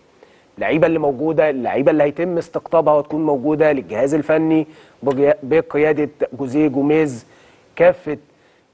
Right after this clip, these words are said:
الطاقم بقى الطبي، الإداري، الناس كلها احنا في ظهركم، مجلس الإدارة إن شاء الله في ظهركم لحد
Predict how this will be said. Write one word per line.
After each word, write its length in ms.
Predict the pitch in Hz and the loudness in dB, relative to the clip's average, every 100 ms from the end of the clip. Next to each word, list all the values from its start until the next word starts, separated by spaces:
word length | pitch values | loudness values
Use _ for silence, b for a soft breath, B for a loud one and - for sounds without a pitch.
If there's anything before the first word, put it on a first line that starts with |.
| - | -8
الطاقم 1160 | 156 151 143 139 135 131 - 165 160 160 147 | -4 0 2 4 4 2 2 2 2 -4 -4
بقى 260 | 139 156 147 | -2 0 0
الطبي، 960 | 143 - 156 113 143 156 156 156 139 139 | -4 -6 -6 -4 -2 2 4 2 2 -2
الإداري، 640 | 131 135 131 165 160 151 | -2 -2 2 4 4 2
الناس 260 | 139 156 - | -2 -6 -6
كلها 380 | 139 139 156 | -2 0 2
احنا 340 | 160 - 143 135 B B B - | 0 -2 -4 -4 B B B -8
في 100 | 143 | 0
ظهركم، 640 | 143 135 151 151 147 135 | 2 2 0 0 -2 0
مجلس 400 | 113 104 127 - | -4 -4 -6 -4
الإدارة 500 | 127 127 131 160 156 | -4 -2 0 2 2
إن 80 | 143 | -2
شاء 300 | - 160 131 | -2 0 2
الله 220 | 139 147 | 2 0
في 60 | 127 | 2
ظهركم 420 | 143 151 - 147 | 0 0 -2 -2
لحد 300 | 135 151 | 0 0